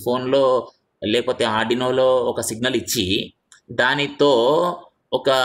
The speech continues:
పెద్ద తలుపుని ఓపెన్ చేయొచ్చు, లేకపోతే క్లోజ్ చేయొచ్చు, బాగా బరువుగా ఉన్న తలుపుని క్లోజ్ చేయొచ్చు, ఓపెన్ చేయొచ్చు. మరి నువ్వు ఇచ్చే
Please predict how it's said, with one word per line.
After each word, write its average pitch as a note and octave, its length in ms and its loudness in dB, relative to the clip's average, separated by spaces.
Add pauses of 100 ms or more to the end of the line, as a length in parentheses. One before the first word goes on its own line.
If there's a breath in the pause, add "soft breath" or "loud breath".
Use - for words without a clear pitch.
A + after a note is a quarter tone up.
(580)
పెద్ద D#3 220 -2
తలుపుని C#3 520 0
ఓపెన్ B2+ 380 -2
చేయొచ్చు, A2+ 320 0
లేకపోతే A#2 200 -2
క్లోజ్ G#2+ 440 -2
చేయొచ్చు, F#2+ 320 -4
బాగా A2 440 0
బరువుగా A2+ 600 2
ఉన్న A2 160 -2
తలుపుని A2 440 -4
క్లోజ్ A2+ 380 -2
చేయొచ్చు, A2 220 0
ఓపెన్ G#2+ 280 -2
చేయొచ్చు. F#2 320 -10 (500)
మరి C#3 540 0
నువ్వు C#3 180 -2
ఇచ్చే C#3+ 280 0